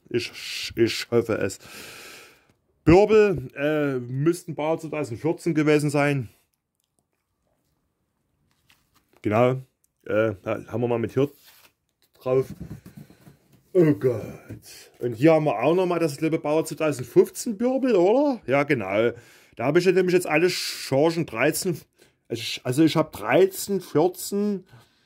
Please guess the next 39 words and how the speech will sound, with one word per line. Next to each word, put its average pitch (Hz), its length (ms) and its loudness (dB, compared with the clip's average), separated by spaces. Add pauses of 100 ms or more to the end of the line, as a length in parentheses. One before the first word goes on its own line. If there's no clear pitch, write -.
(480)
fünfzehn - 1500 0
und 165 180 2
die 165 100 2
sechzehner - 1300 -2
ist 165 200 0
ja 165 100 2
dann 165 220 -2
die 160 120 2
P 151 200 0
eins 90 340 -8
Version 110 420 0
dann 113 160 0
schon 110 180 -2
gewesen. 107 420 0 (600)
Müsste 120 300 -4
dann 117 180 0
schon 113 140 -2
gewesen 110 360 2
sein, 107 240 -2
so 101 220 -2
sechzehn 117 500 -4
oder 107 140 -2
siebzehn. 107 440 -4 (1040)
Na, 131 320 2 (120)
so, 160 140 4
ihr 214 240 8
Lieben, 208 260 -2
ich 151 100 -2
bedanke 175 320 -2
mich 208 140 -4
fürs 175 180 -4
Videoschauen. 226 720 2 (480)
Ich 120 120 -4
hoffe, 165 160 4
ihr 175 40 2
guckt 190 180 2
euch 180 100 4
was 175 120 2
an. 185 400 -2